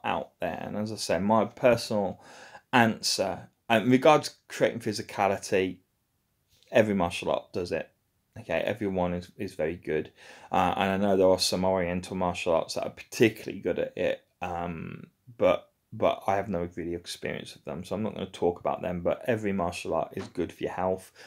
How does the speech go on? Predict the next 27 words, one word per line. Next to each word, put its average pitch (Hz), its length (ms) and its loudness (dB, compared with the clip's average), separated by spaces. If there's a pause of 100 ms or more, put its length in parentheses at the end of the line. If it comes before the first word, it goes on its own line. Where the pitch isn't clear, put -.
(160)
good 101 160 -2
for - 140 -10
your 90 80 -8
fitness, - 480 -8
good - 180 -10
for - 140 -14
your - 80 -10
conditioning. 87 800 -6 (800)
Um, 98 880 6 (1900)
but - 640 6 (880)
really, 117 680 10
I 87 60 6
mean, 98 500 2
I 110 100 4
know 117 440 10
some 110 300 0
people 104 320 -2
are 101 40 2
gonna 98 140 2
be 98 80 0
putting 101 300 -4
in 92 80 -2
the 92 60 -4
comments - 680 -8 (320)
some 95 560 2
martial 98 460 4
arts - 420 4